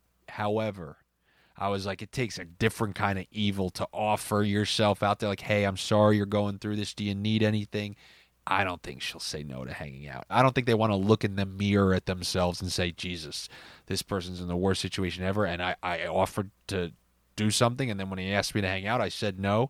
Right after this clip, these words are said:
I was like, even they would have a hard time looking in the mirror. So what do you think she did?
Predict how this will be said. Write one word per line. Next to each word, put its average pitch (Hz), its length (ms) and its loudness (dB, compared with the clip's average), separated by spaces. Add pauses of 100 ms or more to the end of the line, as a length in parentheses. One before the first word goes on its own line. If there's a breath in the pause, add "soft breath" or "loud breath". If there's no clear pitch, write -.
(160 soft breath)
I 104 80 2
was 104 100 4
like, 98 80 -4
even 117 400 2
they 110 220 6
would 104 100 4
have 98 140 4
a 95 80 4
hard 98 240 4
time 98 260 -2
looking 95 240 -2
in 95 140 -4
the 95 60 -4
mirror. 92 440 -4 (380 soft breath)
So 110 180 -4
what 113 140 2
do 113 60 2
you 113 80 0
think 110 200 -2
she - 140 -6
did? 107 300 -2